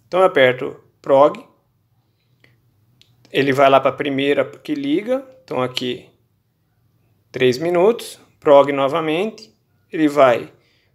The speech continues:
pra primeira programação que desliga. Três minutos e cinco segundos.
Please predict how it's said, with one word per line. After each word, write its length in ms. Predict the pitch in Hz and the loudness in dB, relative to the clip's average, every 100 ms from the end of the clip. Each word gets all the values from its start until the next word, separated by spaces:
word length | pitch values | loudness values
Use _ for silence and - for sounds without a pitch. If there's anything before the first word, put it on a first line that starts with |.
| _ | _
pra 140 | - 131 | -10 -8
primeira 560 | - 151 151 170 202 | -4 -4 -2 0 0
programação 640 | 202 185 180 170 156 156 131 | 0 -2 0 -4 -4 -4 -4
que 120 | 151 | -4
desliga. 720 | 156 190 156 151 185 214 240 - _ _ _ _ _ _ _ _ _ _ _ _ _ _ _ _ | 0 0 0 -2 -2 0 -2 -4 _ _ _ _ _ _ _ _ _ _ _ _ _ _ _ _
Três 300 | - 160 147 | 0 2 2
minutos 480 | 156 165 170 180 180 | 0 -4 -2 -4 -6
e 60 | 180 | -10
cinco 380 | - 175 175 - | -8 -10 -10 -6
segundos. 720 | 196 175 135 127 - - | -6 -4 -8 -10 -14 -20